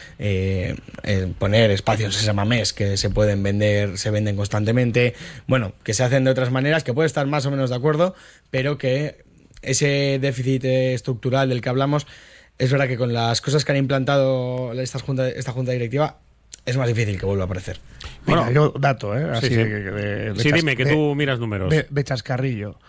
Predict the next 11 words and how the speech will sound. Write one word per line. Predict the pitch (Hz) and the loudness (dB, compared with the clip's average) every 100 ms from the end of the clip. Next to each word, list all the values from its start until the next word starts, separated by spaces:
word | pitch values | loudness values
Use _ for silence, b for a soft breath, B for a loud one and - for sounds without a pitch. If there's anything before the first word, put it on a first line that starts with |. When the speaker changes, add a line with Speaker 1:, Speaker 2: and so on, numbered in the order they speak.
| B B B B _ - | B B B B _ -2
Speaker 2:
La, | 160 151 147 143 143 139 139 135 131 135 156 | 4 6 6 4 2 2 0 -2 -2 -6 -4
la | 147 147 | 0 0
comida | 156 156 208 196 170 151 160 | 0 2 2 2 2 0 -2
a | |
los | 151 - - | -4 -4 -4
empleados | 151 131 165 175 156 135 | -4 0 0 2 2 0
en | 151 | -2
Lezama | 151 165 208 247 269 - _ _ _ _ _ | -2 0 -2 -2 -6 -12 _ _ _ _ _
lo | 165 143 | -2 0
pagan | 170 151 131 | 0 0 -4
ellos | 113 110 - - - | -6 -6 -8 -14 -20